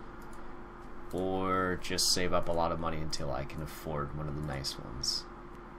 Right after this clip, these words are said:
The regular ones in game, I guess. 'Cause I could get, that's too expensive, the Lexion. I, they only do, uh, wheat, Gerst, whatever that is, and,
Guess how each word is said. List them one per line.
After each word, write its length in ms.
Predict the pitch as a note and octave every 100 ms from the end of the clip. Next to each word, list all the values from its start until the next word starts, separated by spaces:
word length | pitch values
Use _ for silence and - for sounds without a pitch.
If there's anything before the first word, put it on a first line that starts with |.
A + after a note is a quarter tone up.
| - - - -
The 60 |
regular 280 | F#2 F2 D#2
ones 240 | C#2 C#2+
in 80 | D2+
game, 220 | D2 B1 G#1+
I 60 |
guess. 340 | A1+ A1 - - - - - - - - - - - - - - -
'Cause 220 | - A#2+ C#3+
I 540 | D#3+ E3+ F3 F3 E3
could 500 | - - F#3 F#3+ F3
get, 540 | C#3+ C3+ B2+ D3+ - - - -
that's 200 | C#3 B2
too 220 | - D3 B2+
expensive, 680 | - - B2 - D3+ D3
the 80 | C#3
Lexion. 640 | A2 A#2 - B2 A#2+ B2+ B2+
I, 100 | G#2
they 240 | A#2+ B2+
only 260 | C3 B2+ G#2+
do, 640 | A2+ A2 A2 A2 G#2+ G2 - - - - - - - - - - - - - - - - - - - - - - - -
uh, 380 | F2 F2 F2 F2+
wheat, 560 | G2 B2 - - - - - - - - - - - - - - - - - - - - -
Gerst, 320 | G#2 G#2+ -
whatever 180 | - G2
that 180 | F#2+ F#2
is, 140 | F#2
and, 360 | D#2+ D#2+ D#2